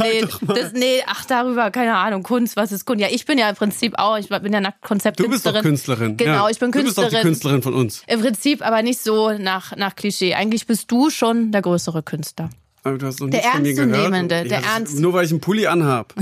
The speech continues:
Speaker 1: <laughs> Einen Pulli und du machst Musik. Und was ich so gehört habe, du hast mir da so einen Song vorgesungen. Also ganz bekloppt ist ja nicht.
Speaker 2: Äh, okay.
Speaker 1: Ne?
Speaker 2: Also ich,
Speaker 1: Wobei
Speaker 2: ich mag Kunst. Ich interessiere mich für Kunst und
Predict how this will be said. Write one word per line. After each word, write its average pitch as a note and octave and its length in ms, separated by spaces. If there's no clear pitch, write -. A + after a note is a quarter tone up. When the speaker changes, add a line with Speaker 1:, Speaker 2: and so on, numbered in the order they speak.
Speaker 1:
<laughs> F#3+ 160
Einen A#3 160
Pulli D#4+ 320
und A#3+ 140
du C4 60
machst A#3+ 320
Musik. A3+ 640
Und G#3 80
was A3 140
ich A3+ 100
so B3+ 120
gehört A3 340
habe, B3+ 80
du A3+ 40
hast A#3 140
mir G#3 140
da G3 120
so G3 60
einen F#3+ 100
Song A3+ 260
vorgesungen. A3+ 640
Also D#3+ 200
ganz F3 260
bekloppt G#3 360
ist G3 120
ja G#3+ 120
nicht. F3+ 360
Speaker 2:
Äh, - 580
okay. B2+ 300
Speaker 1:
Ne? G#3 280
Speaker 2:
Also D3 180
ich, G3 60
Speaker 1:
Wobei G3+ 160
Speaker 2:
ich F#3 80
mag F3 200
Kunst. C#3 280
Ich D3+ 140
interessiere D3+ 340
mich D#3+ 100
für D#3+ 100
Kunst E3 380
und C#3+ 240